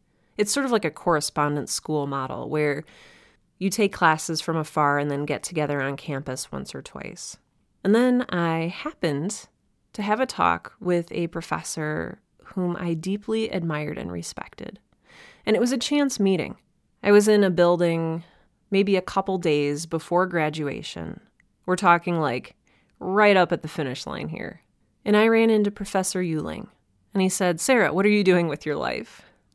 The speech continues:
Or words to that effect. And I said, "I'm gonna become a professor like you." And he kinda looked at me, and he said, "Sarah, let me tell you a couple things."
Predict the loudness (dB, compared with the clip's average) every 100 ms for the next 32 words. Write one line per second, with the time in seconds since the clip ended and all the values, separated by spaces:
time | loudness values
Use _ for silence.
0 | _ _ _ _ 0 2 2 -2 -6 -6
1 | -4 -4 -6 -6 -8 -8 -14 -20 _ _
2 | _ _ 0 2 2 4 4 4 4 4
3 | 4 4 2 2 2 0 -2 -2 0 0
4 | 0 0 -2 -4 -4 -2 -2 -6 -14 _
5 | _ _ _ 0 2 2 4 2 2 -4
6 | -6 -10 -12 -16 _ _ _ _ -6 -4
7 | -4 -2 -2 -2 -2 0 2 0 -6 -20
8 | _ -6 -4 0 0 0 -2 -6 -4 -6
9 | -4 -12 -10 -10 -12 -16 -16